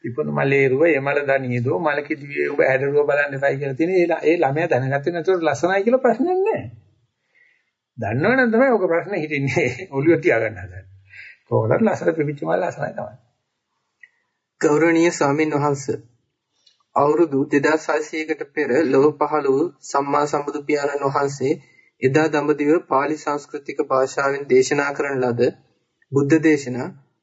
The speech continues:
Speaker 2: ලංකාවේ උපන් සිංහල අපහට තේරුම් ගත හැකි භාෂාවෙන් අදට ගැලපෙන, අපට ගැලපෙන අයුරින් ලොව සුවහසක්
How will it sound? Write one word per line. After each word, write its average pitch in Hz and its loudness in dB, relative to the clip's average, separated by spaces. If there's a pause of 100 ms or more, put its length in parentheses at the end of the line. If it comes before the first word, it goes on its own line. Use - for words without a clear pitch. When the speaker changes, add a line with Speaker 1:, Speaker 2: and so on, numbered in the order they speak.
Speaker 2:
ලංකාවේ 147 2
උපන් 139 -4 (120)
සිංහල 143 2 (800)
අපහට 147 -2
තේරුම් 151 2
ගත 151 0
හැකි 147 -8
භාෂාවෙන් 139 0 (440)
අදට 143 2
ගැලපෙන, 143 2 (800)
අපට 143 0
ගැලපෙන 156 4
අයුරින් 143 2 (800)
ලොව 139 4 (720)
සුවහසක් 160 2